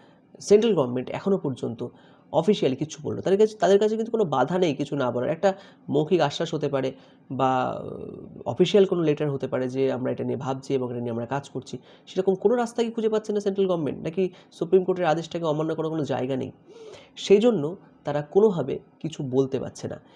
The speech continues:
এবং এখানে রাজনীতির গন্ধ অনেকে খুঁজে পাচ্ছেন এবং তারা বলছেন যে, তাদের অভিযোগ আর কি, যে, উম, কেন্দ্রীয় সরকার, আহ, এটা, এটা আইনটাকে অনেক দিন আগে পাস করেছিল এবং এটাকে সর্বসমক্ষে রাখেনি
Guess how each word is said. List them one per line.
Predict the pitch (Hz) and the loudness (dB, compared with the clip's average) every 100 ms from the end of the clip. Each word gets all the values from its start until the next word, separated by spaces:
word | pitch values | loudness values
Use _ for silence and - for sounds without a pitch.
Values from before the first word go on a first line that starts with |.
| - 170 | -10 0
এবং | 190 180 | 2 4
এখানে | 190 | 0
রাজনীতির | 156 139 160 170 | 0 0 -2 -2
গন্ধ | 147 147 185 | 0 2 2
অনেকে | 180 175 | 2 0
খুঁজে | 160 147 | -4 -4
পাচ্ছেন | 131 131 147 | -4 -6 -6
এবং | 139 139 | -4 -4
তারা | 139 135 | -2 -2
বলছেন | 131 131 160 | -2 -4 -6
যে, | 156 165 - - - - - | -4 -6 -8 -18 -20 -12 -2
তাদের | 165 | 4
অভিযোগ | 156 202 202 | 6 6 6
আর | 131 120 | 4 0
কি, | 180 | -2
যে, | 170 160 170 - _ _ - | 0 -2 -2 -6 _ _ -20
উম, | 71 - - - - 151 | -20 -20 -20 -20 -20 -2
কেন্দ্রীয় | 170 190 214 | 2 4 4
সরকার, | 190 170 190 208 | 2 0 -2 -2
আহ, | - _ - - - | -8 _ -14 -10 -8
এটা, | - 160 160 - - - | -4 -4 -4 -8 -14 -6
এটা | 151 156 - | -2 -4 -4
আইনটাকে | - 143 151 156 | -2 -2 -2 -4
অনেক | 151 156 - | -4 -4 -6
দিন | 147 | -4
আগে | 117 160 | -2 0
পাস | 196 196 | 0 2
করেছিল | - 202 202 214 | 4 4 4 4
এবং | 214 214 | 4 2
এটাকে | 220 233 | 2 -2
সর্বসমক্ষে | 226 196 196 202 202 202 175 | -2 2 2 4 0 0 -2
রাখেনি | 143 - 208 | -2 -2 -4